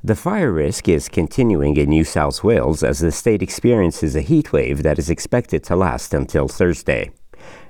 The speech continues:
Around forty small grass fires are burning in the state's central west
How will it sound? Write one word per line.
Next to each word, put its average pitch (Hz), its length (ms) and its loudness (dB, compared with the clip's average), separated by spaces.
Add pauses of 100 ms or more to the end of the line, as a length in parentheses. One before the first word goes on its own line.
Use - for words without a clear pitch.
Around 80 300 2
forty 82 340 2
small 71 340 0
grass 123 320 -2
fires 73 500 0
are 71 220 0
burning 82 320 2
in 71 120 0
the 71 100 0
state's - 420 -2
central 76 460 -2
west 87 360 -4